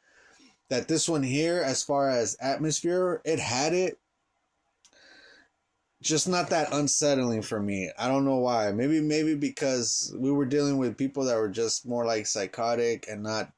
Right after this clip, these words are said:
demonic. That made it just m-, maybe less terror. <laughs> I'm not saying they're not psycho-, psychos ain't, ain't, you know, ain't scary or anything like that, but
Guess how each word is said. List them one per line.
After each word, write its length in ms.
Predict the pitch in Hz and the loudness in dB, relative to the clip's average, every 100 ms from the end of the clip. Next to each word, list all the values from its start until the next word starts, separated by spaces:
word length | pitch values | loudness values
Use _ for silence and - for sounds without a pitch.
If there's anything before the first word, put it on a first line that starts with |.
| - | -10
demonic. 760 | 95 101 113 123 135 - - - _ _ - - - - - | -6 -2 -2 0 -2 -6 -14 -16 _ _ -20 -20 -20 -20 -8
That 160 | 104 | -4
made 160 | 107 110 | -2 -2
it 100 | 107 | 0
just 220 | 107 107 | -2 -4
m-, 160 | 113 - | -6 -6
maybe 320 | 113 117 113 | -4 -2 -2
less 380 | 107 113 117 - | -2 -2 -2 -4
terror. 600 | - 123 127 135 139 143 - 101 | -6 -4 -2 0 0 -2 -4 -6
<laughs> 100 | - | -2
I'm 100 | 147 | 2
not 160 | 147 | 2
saying 280 | 131 160 151 | 2 2 2
they're 120 | 143 | 2
not 380 | 139 135 123 - | 2 0 -2 -4
psycho-, 520 | - 131 117 135 123 117 | -2 -2 0 0 0 0
psychos 540 | - 131 131 127 127 | 0 -2 -2 0 0
ain't, 320 | 123 113 120 - | -2 -4 -8 -6
ain't, 360 | 120 117 110 90 - | -4 -2 -4 -12 -14
you 140 | 120 | -10
know, 280 | 101 90 90 _ _ _ _ 117 | -10 -12 -16 _ _ _ _ -6
ain't 160 | 123 | -6
scary 400 | - 202 202 156 | -4 -2 2 2
or 60 | 123 | 2
anything 320 | 117 113 113 | 0 0 -2
like 220 | 110 107 | -2 -2
that, 240 | 120 117 117 | 0 0 0
but 280 | 107 - | 0 -2